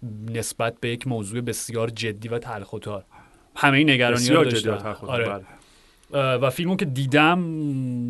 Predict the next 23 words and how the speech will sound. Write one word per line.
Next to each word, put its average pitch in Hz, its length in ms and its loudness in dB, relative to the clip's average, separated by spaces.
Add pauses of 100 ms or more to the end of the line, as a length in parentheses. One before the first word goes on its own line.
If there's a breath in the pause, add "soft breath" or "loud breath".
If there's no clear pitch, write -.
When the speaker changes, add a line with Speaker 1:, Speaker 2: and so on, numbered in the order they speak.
(520)
Speaker 1:
شاید 165 320 0
این 151 220 -2
باری 143 320 4
که 165 120 -4
روی 127 200 -4
ذهنم 123 440 -8
بود 123 160 -6
از 117 240 -6
قبل 131 360 0
بیشتر 117 300 -6
روش 113 120 -8
تاثیر 110 320 -8
گذاشت 107 380 -10
و 120 80 -4
فیلم 104 120 -2
Speaker 2:
مهم. 98 100 -2
Speaker 1:
تمام 127 180 -4
شد، 143 120 -8
من 135 80 -4
گفتم 139 260 -8
آره 117 200 -8
واقعاً، 98 300 -8
م، 98 40 -16